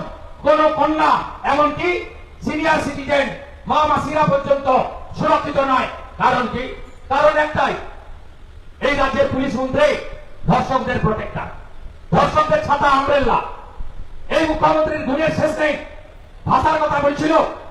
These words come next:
সজল ঘোষ মহোদয়, বিধানসভায় আমাকে অনেক কথা বলে,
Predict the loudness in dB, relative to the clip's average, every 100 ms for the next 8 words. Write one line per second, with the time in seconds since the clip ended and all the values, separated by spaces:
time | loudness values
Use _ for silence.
0 | -16 -18 -20 -20 -18 -10 0 2 4 4
1 | 2 2 2 2 2 -2 -8 -14 -14 -4
2 | 0 0 0 0 2 2 2 2 2 2
3 | -2 -2 -2 -4